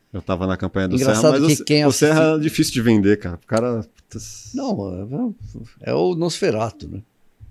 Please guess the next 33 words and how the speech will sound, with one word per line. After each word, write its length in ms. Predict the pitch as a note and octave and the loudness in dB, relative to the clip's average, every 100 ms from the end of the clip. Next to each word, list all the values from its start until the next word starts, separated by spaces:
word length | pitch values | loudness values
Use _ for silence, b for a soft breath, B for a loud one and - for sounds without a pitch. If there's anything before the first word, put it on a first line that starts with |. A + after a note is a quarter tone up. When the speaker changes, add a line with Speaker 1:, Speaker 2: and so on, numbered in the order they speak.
| - - _ _ _ _ _ | -20 -20 _ _ _ _ _
Speaker 2:
Aquelas 280 | G2 G#2+ G2+ | -8 -6 -4
olheiras. 380 | F2+ G#2+ G2 D#2+ _ _ - - _ _ _ _ | -4 -6 -6 -12 _ _ -20 -20 _ _ _ _
E 80 | F#2 | -10
fazia 320 | - G2+ A#2 | -6 -4 -2
um 60 | C3+ | -2
sucesso 540 | - C3+ C#3 C#3+ - | -4 -2 0 0 0
com 80 | F3+ | -6
mulher, 340 | E3 D#3+ E3+ | -2 0 -2
viu? 180 | D3+ G3+ _ _ _ _ _ _ _ _ _ _ _ _ _ _ _ _ | -2 -10 _ _ _ _ _ _ _ _ _ _ _ _ _ _ _ _
Fazia 240 | F#2 E2 A#2 | -12 -4 0
Speaker 1:
Comedor, 460 | A#2 A2 C3+ A2 | 2 4 4 2
Speaker 2:
com, 100 | G#2 | 2
Speaker 1:
eu 160 | B2+ C3+ | 4 4
como 260 | C3+ B2 A2 | 6 4 4
você. 380 | G#2+ - B2 B2+ - | 2 0 0 0 -4
Speaker 2:
com 120 | B2 | -2
o 60 | B2 | 0
repórter, 920 | A#2+ C3+ - A#2+ C3+ D#3 D3 C#3 B2 | 2 0 0 2 4 4 0 -4 -4
nossa, 600 | - G2+ B2 D3+ D#3+ - A2 G2 | -6 -2 0 0 -2 -8 -8 -6
eu 320 | A2 A#2+ A#2 _ | -6 -6 -6 _
como 280 | A#2+ A2+ | -6 -6
você. 340 | G#2 G2 A#2 A2+ A2 B B B B - | -6 -8 -8 -10 -12 B B B B -10
E 160 | G2 A2 | -4 0
aí 440 | G#2+ A2+ B2+ C#3 | 0 2 2 4
eu 280 | E3 F3 F#3+ | 6 6 4
descobri, 520 | D#3 C#3 - F3 E3 | 0 -6 -6 -2 0
em 140 | A#2+ | 2
abril, 440 | B2 A#2 A#2 B2+ F3+ | 0 0 0 2 2
eu 100 | C#3 | 0
registrei 680 | A2 A#2 - C#3 C#3+ D3 G#2+ | -2 -10 -10 -6 -6 -8 -8
esse, 520 | G2+ - - - G#2+ | -8 -8 -10 -12 -12
esse 220 | A2 - | -18 -10
resultado. 680 | G#2+ G#2+ A2+ G2+ G#2+ B2+ B2+ | -8 -6 -8 -4 -2 -2 -4